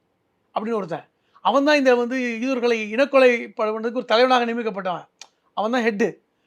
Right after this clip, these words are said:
அவனை தேடுனாங்க இஸ்ரேல், நம்மளை கொண்டவன் அவன் தான்னு. இருபது வருஷமா தேடுனானுங்க. கிட்டத்தட்ட வந்து ஆயிரத்தி தொள்ளாயிரத்தி அறுபதுக்கு மேல தான் வந்து அவன் வந்து,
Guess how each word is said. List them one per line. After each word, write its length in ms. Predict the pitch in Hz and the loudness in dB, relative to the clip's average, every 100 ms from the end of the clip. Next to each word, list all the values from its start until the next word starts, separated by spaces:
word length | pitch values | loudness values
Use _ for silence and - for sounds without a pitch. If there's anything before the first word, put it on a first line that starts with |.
| _ _ 254 240 | _ _ -6 0
அவனை 240 | 185 269 | 4 4
தேடுனாங்க 500 | 277 294 302 262 185 143 _ | 6 6 6 4 2 -4 _
இஸ்ரேல், 340 | 165 226 190 - _ - | -14 -8 -6 -8 _ -10
நம்மளை 240 | 202 214 | -6 -4
கொண்டவன் 380 | 226 254 277 240 | -2 0 2 2
அவன் 180 | 226 226 | 2 0
தான்னு. 240 | 214 156 - _ _ _ _ | -4 -6 -16 _ _ _ _
இருபது 300 | 247 320 311 | 2 2 4
வருஷமா 300 | 294 - 302 285 | 2 2 0 2
தேடுனானுங்க. 540 | 269 247 226 185 147 - _ _ _ _ _ _ _ | 0 0 -2 -4 -8 -18 _ _ _ _ _ _ _
கிட்டத்தட்ட 420 | 269 330 294 277 330 | -6 -2 -2 2 2
வந்து 260 | 294 285 294 285 262 | 2 -2 -4 -4 -4
ஆயிரத்தி 280 | - 262 285 | 0 0 2
தொள்ளாயிரத்தி 240 | 285 262 247 240 214 _ | 0 2 4 2 0 _
அறுபதுக்கு 400 | - 247 294 240 | -2 -2 -2 -4
மேல 280 | 247 254 262 | -2 0 0
தான் 200 | 262 269 | 0 0
வந்து 180 | 247 240 | -2 -4
அவன் 180 | 262 233 | -4 -4
வந்து, 200 | 220 240 | -6 -8